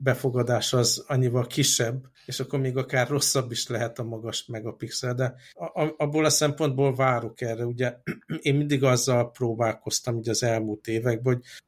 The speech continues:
tart-e már ott a telefonos fényképezőgép, hogy egy-egy ilyen fotó projektbe bele tudom-e keverni a képeim közé, vagy kilóg a lóláb.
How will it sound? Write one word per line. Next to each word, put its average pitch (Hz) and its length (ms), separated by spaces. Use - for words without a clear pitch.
tart-e 127 920
már 113 320
ott 113 240
a 110 120
telefonos 110 880
fényképezőgép, 131 1200
hogy 113 440
egy-egy 123 480
ilyen 123 260
fotó 117 760
projektbe 123 600
bele 123 300
tudom-e 120 500
keverni 113 640
a 113 100
képeim 113 560
közé, 131 520
vagy 139 200
kilóg 113 420
a 113 40
lóláb. 101 460